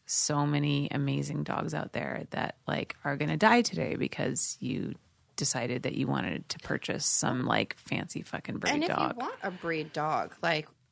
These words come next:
Speaker 2: like, my, I mean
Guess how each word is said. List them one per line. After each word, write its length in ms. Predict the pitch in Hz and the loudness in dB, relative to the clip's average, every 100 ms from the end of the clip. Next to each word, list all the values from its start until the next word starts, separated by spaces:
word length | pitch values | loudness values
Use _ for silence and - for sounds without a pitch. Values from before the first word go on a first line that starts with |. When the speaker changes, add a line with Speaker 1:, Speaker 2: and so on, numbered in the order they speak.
| _ _ - | _ _ -4
Speaker 2:
like, 240 | 185 175 - _ _ _ _ _ _ - | 0 0 -2 _ _ _ _ _ _ -2
my, 360 | 196 202 214 - - | 4 4 4 0 -4
I 60 | 208 | 0
mean 280 | 196 170 | 2 2